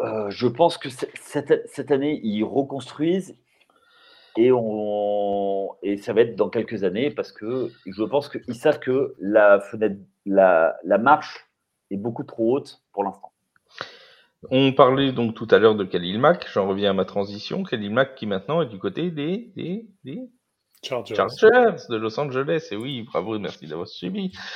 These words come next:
Speaker 2: Les Chargers de Los Angeles qui étaient deuxième l'an dernier avec un bilan de dix victoires et sept défaites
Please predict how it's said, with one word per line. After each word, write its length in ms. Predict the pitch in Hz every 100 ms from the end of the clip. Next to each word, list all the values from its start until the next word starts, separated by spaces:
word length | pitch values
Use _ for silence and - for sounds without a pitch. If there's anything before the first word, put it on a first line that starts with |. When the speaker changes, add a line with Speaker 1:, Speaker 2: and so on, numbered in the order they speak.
| - -
Speaker 2:
Les 120 | 147
Chargers 520 | 143 151 135 143 143 123
de 80 |
Los 240 | 117 113 107
Angeles 440 | 104 107 117 117 -
qui 80 |
étaient 180 | 110 110
deuxième 480 | 107 120 123 139 123
l'an 100 | 110
dernier 300 | 107 107 113
avec 240 | 107 101
un 60 | 104
bilan 360 | 104 110 110 104
de 280 | 104 101
dix 280 | 101 107 131
victoires 540 | 131 131 - 139 123 113
et 60 |
sept 440 | - - 170 - 135
défaites 520 | 127 123 123 123